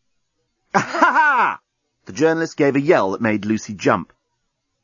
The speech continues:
Uh, have you got it? Lucy asked nervously. Shut up, said the journalist. He had a small piece of paper which he was now stuffing into one of his many pockets,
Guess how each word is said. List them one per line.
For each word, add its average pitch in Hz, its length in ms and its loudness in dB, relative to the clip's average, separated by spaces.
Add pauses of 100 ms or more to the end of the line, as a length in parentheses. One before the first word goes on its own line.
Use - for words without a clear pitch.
(340)
Uh, 180 120 -6 (300)
have 196 180 -2
you 196 60 -4
got 277 220 2
it? 254 160 0 (220)
Lucy 139 320 -4
asked 143 240 -4
nervously. 147 520 -4 (680)
Shut - 420 0
up, 220 240 0
said - 180 -10
the 90 60 -12
journalist. 87 540 -4 (1160)
He 156 100 -2
had 202 120 4
a 226 60 -2
small 262 300 -2
piece 208 240 -6
of 196 100 -8
paper 127 400 -2
which 76 180 -10
he - 60 -8
was 101 120 -6
now 127 280 2
stuffing 131 500 -6
into 117 160 -4
one 104 140 0
of 104 60 -4
his 104 120 -6
many 101 260 -2
pockets, - 500 -6